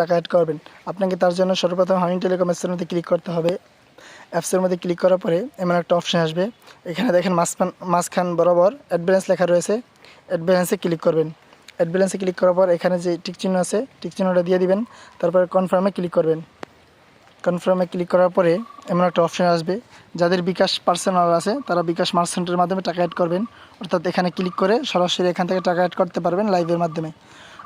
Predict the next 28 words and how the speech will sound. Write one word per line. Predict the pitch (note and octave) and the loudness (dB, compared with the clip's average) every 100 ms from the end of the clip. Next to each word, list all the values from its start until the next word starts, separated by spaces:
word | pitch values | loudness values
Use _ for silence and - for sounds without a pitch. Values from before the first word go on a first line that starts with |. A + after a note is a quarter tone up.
| F3+ | -2
আর | F3 E3+ | 0 2
যাদের | F3 E3+ F3 | 0 2 2
নগদ | E3+ G3 F#3 | 2 2 2
এবং | F3+ F3+ | 2 2
রকেট | F3 F3 F3 | 2 0 0
আছে | G#3 C4+ - - - - | -2 -4 -14 -20 -6 0
তারা | F3 G#3+ C#4 | 2 2 2
নগদ | F3+ F3 F3+ | 0 0 0
রকেটে | F3 F3+ F3 | 0 0 0
টাকা | F3+ | 0
অ্যাড | F3 F#3 | 0 0
করবেন, | G3 B3+ | 0 0
সেটা | F3+ F3 | 0 -2
আমি | E3 E3 | 0 -2
দেখাচ্ছি। | E3+ - D#3+ D#3 - - - | -4 -6 -12 -12 -20 -20 -4
তো | F#3 | 0
আমি | F3+ F3+ | 2 2
রকেট | F3+ F#3+ | 0 -2
থেকে | G3 G3 | -2 -2
টাকা | F3+ F3+ | 0 -2
অ্যাড | F3 | -2
করে | F#3+ F3+ | -2 0
আপনাদেরকে | F#3 E3+ E3+ E3 | 0 -2 0 0
দেখাচ্ছি। | D#3 - G3+ F#3+ | -2 -6 -6 -4
প্রথমে | F3 F3+ | -2 0
রকেটে | F3+ F3 E3 | 0 -2 -2
ক্লিক | F3+ - | -4 0
করবেন, | F3 F#3 | 0 0